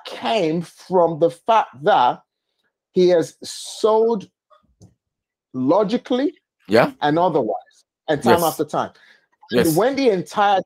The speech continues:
Speaker 1: team, because the entire team behind him does more,
Speaker 2: Mm-hmm.
Speaker 1: you know, and continue to do what needs to be done, month in, month out, day in, day out, week in, week out, which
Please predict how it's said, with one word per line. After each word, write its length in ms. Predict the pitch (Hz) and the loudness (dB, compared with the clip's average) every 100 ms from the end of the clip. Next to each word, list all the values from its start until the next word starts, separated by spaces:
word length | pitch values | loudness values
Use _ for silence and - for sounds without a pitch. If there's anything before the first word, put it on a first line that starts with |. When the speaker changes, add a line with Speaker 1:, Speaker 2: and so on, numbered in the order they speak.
| _ | _
Speaker 1:
team, 400 | 247 185 147 185 208 _ _ _ | -6 -4 -4 -6 -10 _ _ _
because 300 | 185 262 269 | 0 0 0
the 100 | 185 | 0
entire 380 | 165 - 214 220 | -2 0 0 0
team 260 | - 190 | -2 -4
behind 500 | 160 143 190 240 247 | -4 -2 -2 0 -2
him 380 | - 156 143 113 - | -6 -8 -8 -8 -2
does 280 | 170 180 175 | 2 2 0
more, 640 | 151 175 196 185 131 - - _ _ _ | -6 -2 2 4 4 0 -8 _ _ _
Speaker 2:
Mm-hmm. 140 | 117 147 | 2 4
Speaker 1:
you 80 | |
know, 160 | 151 139 143 | 4 0 -2
and 200 | 160 147 | -4 -2
continue 380 | 170 151 196 | -4 -2 -4
to 160 | 190 165 | -2 -4
do 460 | 123 156 175 113 92 | 0 2 2 0 -4
what 340 | 135 156 160 139 | 0 2 2 -2
needs 240 | 156 147 | -6 -8
to 80 | - | -12
be 140 | 127 | -12
done, 360 | 117 180 156 127 - _ _ | -2 0 2 -2 -10 _ _
month 340 | 143 190 190 | 0 0 0
in, 200 | 190 175 | -2 -2
month 280 | 165 160 160 | 0 0 0
out, 240 | 165 123 104 | -2 0 0
day 220 | 180 180 | 0 0
in, 160 | 165 | -2
day 160 | 139 160 | 0 2
out, 160 | 147 139 | 2 2
week 260 | 175 170 | -2 -4
in, 120 | 160 151 | -6 -2
week 220 | 147 175 | -2 0
out, 240 | 143 98 - _ _ _ _ _ _ _ | 0 -2 -8 _ _ _ _ _ _ _
which 260 | 143 196 | -2 -2